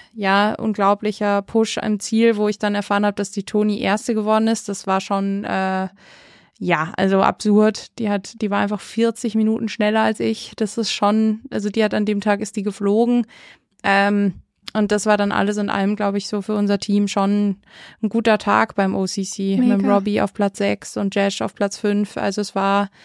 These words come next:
Speaker 1: ja, ähm, ein guter Tag, würd ich sagen. Und ich war einfach gottfroh, ich kann's dir nicht sagen, ich war gottfroh, als ich einfach fertig war. Einfach, ich, ja,
Speaker 2: <laughs>
Speaker 1: äh, durch,
Speaker 2: Getane
Speaker 1: äh,
Speaker 2: Arbeit.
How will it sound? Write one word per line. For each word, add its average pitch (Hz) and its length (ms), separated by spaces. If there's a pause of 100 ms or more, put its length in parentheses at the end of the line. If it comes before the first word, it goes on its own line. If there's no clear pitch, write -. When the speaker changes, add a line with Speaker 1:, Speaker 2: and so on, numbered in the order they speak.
(440)
Speaker 1:
ja, 190 360 (160)
ähm, 196 640 (500)
ein 226 140
guter 262 240
Tag, 196 360
würd 196 120
ich 196 80
sagen. 190 240
Und 196 80
ich - 140
war 208 80
einfach 202 180 (140)
gottfroh, 220 720
ich 214 140
kann's 214 280
dir 208 100
nicht 196 140
sagen, 180 220
ich 196 140
war 196 80 (120)
gottfroh, 196 760
als 196 200
ich 185 220
einfach 185 420 (480)
fertig 185 360
war. 180 260
Einfach, 233 500
ich, 226 240
ja, 208 400
Speaker 2:
<laughs> - 100
Speaker 1:
äh, 202 260
durch, 233 260
Speaker 2:
Getane 220 420
Speaker 1:
äh, 196 120
Speaker 2:
Arbeit. 262 440